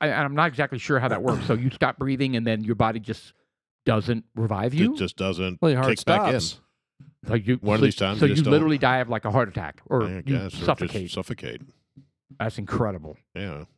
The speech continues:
Speaker 1: It's
Speaker 2: these
Speaker 1: incredible
Speaker 2: times,
Speaker 1: that
Speaker 2: one
Speaker 1: the
Speaker 2: of these
Speaker 1: human
Speaker 2: times
Speaker 1: body could even do that.
Speaker 2: you just don't start breathing again.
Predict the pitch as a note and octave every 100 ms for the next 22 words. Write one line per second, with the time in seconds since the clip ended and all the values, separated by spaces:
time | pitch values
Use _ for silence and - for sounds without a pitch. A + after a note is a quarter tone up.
0 | - C#3 F3 - A3 G3+ G3 A#2+ A#2+ B2+
1 | F3 C#3 C3+ C3 B2 B2+ A2 F#2+ F2 A#2
2 | F#2 E2 F#2 F#2+ - G2 F2 - G2 D#2
3 | F2 A#2+ D#2 - - -